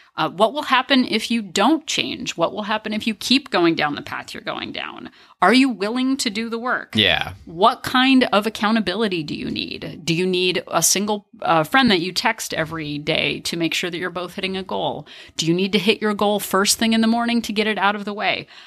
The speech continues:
Speaker 1: Uh, Gretchen Rubin, a friend of the show, she doesn't know.
Speaker 2: <laughs>
Speaker 1: She doesn't know she's a friend of the show. <laughs>
Speaker 2: She's a friend of the show in our minds.
Speaker 1: Uh,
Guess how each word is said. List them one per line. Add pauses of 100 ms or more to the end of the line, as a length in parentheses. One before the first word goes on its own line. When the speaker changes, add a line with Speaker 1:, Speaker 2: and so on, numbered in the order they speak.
Speaker 1:
Uh,
Gretchen
Rubin, (120)
a
friend
of
the
show, (220)
she
doesn't
know.
Speaker 2:
<laughs> (280)
Speaker 1:
She
doesn't
know
she's
a
friend
of
the
show. (300)
<laughs>
Speaker 2:
She's
a
friend
of
the
show
in
our
minds.
Speaker 1:
Uh,